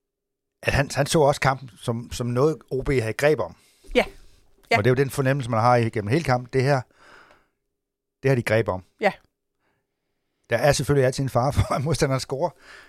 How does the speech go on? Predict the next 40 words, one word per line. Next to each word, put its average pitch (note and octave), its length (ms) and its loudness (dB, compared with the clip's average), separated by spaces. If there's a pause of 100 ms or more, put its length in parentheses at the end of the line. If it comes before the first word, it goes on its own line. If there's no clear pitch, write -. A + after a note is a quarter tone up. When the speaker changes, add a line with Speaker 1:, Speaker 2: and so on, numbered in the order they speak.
(600)
Speaker 1:
Når B2 80 -8
der A#2+ 120 -4
er A#2+ 100 0
så C#3 100 -10
meget, B2+ 220 -6
når B2 60 -6
de A2 100 -8
har D3+ 120 4
så D3+ 60 -6
meget C#3 180 0
boldbesiddelse A#2 520 -4
og G2+ 60 -8
så A2+ 80 -10
mange G#2+ 220 -10
bolde B2+ 220 0
inde A#2 100 -6
i A2 40 -10
feltet, B2 220 -8
så A#2+ 40 -6
kan C3+ 100 -6
den A#2 80 -6
ramme C3 200 -2
ind B2 80 -6
i B2 40 -4
nakken A2+ 300 -4
og G#2 80 -8
sådan A2+ 40 -8
noget. A2 100 -6
Det A2 80 -2
var A2 100 4
den A2+ 80 -4
også B2 180 0
lige D3 140 -4
ved. C3+ 120 4 (140)
Nogle B2+ 180 -4
gange B2+ 140 2
skulle A2+ 220 -4
de G#2 60 -12
kaste C#3 240 0
sig G2+ 180 0